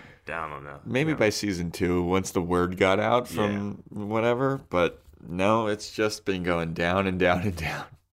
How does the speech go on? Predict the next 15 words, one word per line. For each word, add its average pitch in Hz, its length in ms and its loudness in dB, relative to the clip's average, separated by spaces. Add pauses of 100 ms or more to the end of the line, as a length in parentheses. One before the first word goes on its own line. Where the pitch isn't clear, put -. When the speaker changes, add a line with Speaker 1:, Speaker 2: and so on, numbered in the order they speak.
(180)
Speaker 1:
Yeah. 69 280 -12 (180)
Maybe 135 200 0
it'll 156 100 -2
be 135 80 0
like 98 180 -2
Succession, 76 760 -10
where, 67 200 -6
like, 67 220 -10 (600)
the 76 160 -12 (120)
end 80 180 -8
of 71 80 -10
the 71 60 -10
first 73 340 -10
season, 65 360 -12
like, 58 120 -14